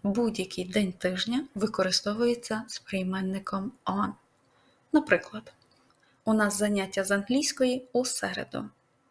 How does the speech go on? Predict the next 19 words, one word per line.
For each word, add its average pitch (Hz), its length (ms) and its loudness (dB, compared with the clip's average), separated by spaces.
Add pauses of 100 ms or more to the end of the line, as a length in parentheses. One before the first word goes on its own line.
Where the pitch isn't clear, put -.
(800)
We 285 160 2
have 233 160 0
English 277 520 2
class 277 420 0
on 214 240 -2
Wednesday. 208 600 -2 (1700)
Вона 220 340 2
ходить 185 460 -2
у 208 60 -2
спортзал 262 680 -2 (100)
по 220 120 0
п'ятницях. - 800 -6 (1400)
She 302 220 0
goes 202 420 2
to 196 140 -4
the 190 140 0
gym 214 380 4 (100)
on 214 240 0
Fridays. - 640 0